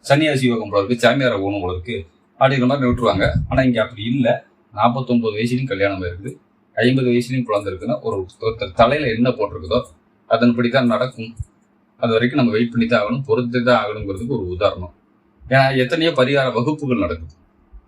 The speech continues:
அப்படி பரிகாரம் பண்ண இவர் பண்ணாம இருந்தாரா? இவரே வாய்வியல் தன்னோட வாயால சொன்னார், "எத்தனையோ வா-, மரத்துக்கு தாலி கட்டினேன், வாழை மரத்துக்கு தாலி கட்டினேன்,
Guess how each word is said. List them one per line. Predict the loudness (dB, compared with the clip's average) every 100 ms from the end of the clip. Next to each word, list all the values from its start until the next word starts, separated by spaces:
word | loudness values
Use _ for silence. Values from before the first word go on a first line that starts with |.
| _ _ -4
அப்படி | 0 2
பரிகாரம் | 2 2 2 0
பண்ண | 0 0
இவர் | 2
பண்ணாம | 2 2 2
இருந்தாரா? | 2 2 2 0
இவரே | -2
வாய்வியல் | 2 2 2 -2 -6 -8 -8 -2
தன்னோட | 2 2 2 4
வாயால | 2 2 0
சொன்னார், | 0 2 2 0 -6 _ _ -4
"எத்தனையோ | -4 0 0 2
வா-, | 2 0
மரத்துக்கு | 0 0 0 -2
தாலி | 2 2 2
கட்டினேன், | -4 -6 -2
வாழை | 2 2 2
மரத்துக்கு | -4 -4 0
தாலி | 0 0
கட்டினேன், | -6 -10 -10 -10